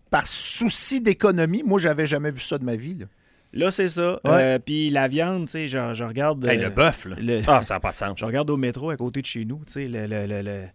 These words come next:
Speaker 2: la viande, il la laisse là, il y a pas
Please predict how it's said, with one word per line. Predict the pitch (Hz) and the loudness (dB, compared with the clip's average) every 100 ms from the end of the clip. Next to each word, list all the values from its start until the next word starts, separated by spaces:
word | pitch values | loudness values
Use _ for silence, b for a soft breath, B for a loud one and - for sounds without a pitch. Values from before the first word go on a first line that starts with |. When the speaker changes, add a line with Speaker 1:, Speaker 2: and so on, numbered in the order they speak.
| b b b _ | b b b _
Speaker 2:
la | 107 117 | -6 -4
viande, | 113 135 165 160 - | -2 -2 -2 -6 -6
il | 113 | -4
la | 120 | -2
laisse | 123 120 139 | 0 -2 -4
là, | 139 160 160 160 - | -4 -2 -2 -4 -8
il | 110 | -10
y | |
a | 92 | -10
pas | - | -6